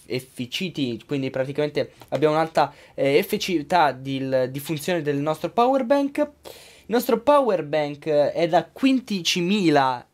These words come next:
ampere orari, che già qui mi sembra un po', eh, strano. Quindicimila dovrebbe essere il triplo della grandezza, anche perché ci sono i negozi che soprattutto vengono venduti settanta, ottanta euro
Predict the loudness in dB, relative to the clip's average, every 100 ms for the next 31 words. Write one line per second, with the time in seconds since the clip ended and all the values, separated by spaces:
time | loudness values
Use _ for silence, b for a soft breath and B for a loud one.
0 | _ -4 -4 0 2 2 0 0 2 2
1 | 0 -6 -8 _ _ _ _ _ _ -18
2 | _ b b b b -14 -12 -8 -2 -2
3 | -2 -4 -4 -6 -4 -2 -2 0 2 4
4 | 2 2 0 0 -2 -4 0 0 0 -6
5 | -8 -10 -8 -6 -4 -2 2 0 0 -6
6 | -4 -2 -2 -4 -4 -4 -4 -4 -8 -4
7 | -4 -2 0 0 0 0 2 0 -2 0
8 | 0 0 _ -14 -12 -10 -8 -8 -10 -14
9 | -10 -8 -8 -8 -6 -4 -6 -12 -20 -18
10 | -14 -14 -14 -14 -10 -8 -6 -8 -6 -8
11 | -8 -12 -14 -16 -8 -6 -6 -10 -8 -8
12 | -6 -6 -4 -4 -4 -4 -4